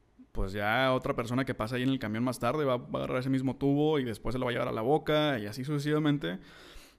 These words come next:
y van a contagiar más. Pero bueno, no era explicar el tema del coronavirus a ese sentido, sino en el asunto de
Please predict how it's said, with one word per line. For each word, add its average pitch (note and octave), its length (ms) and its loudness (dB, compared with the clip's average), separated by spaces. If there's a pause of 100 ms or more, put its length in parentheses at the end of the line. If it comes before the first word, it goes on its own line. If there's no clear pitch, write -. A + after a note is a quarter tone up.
y G#2+ 100 -4
van G#2+ 140 -4
a C3+ 40 -8
contagiar C#3 360 -2
más. F3 280 -2 (360)
Pero C3+ 120 4
bueno, D3+ 240 6 (380)
no F#3+ 300 6
era G3+ 260 4
explicar A#2+ 380 -4
el B2+ 100 -4
tema A2+ 220 -4
del - 100 -10
coronavirus A2 600 -4 (100)
a A2 80 -8
ese A#2 100 -8
sentido, A2+ 420 0
sino A#2+ 200 4
en A2 60 2
el G#2+ 100 0
asunto A#2 420 0
de A2+ 300 0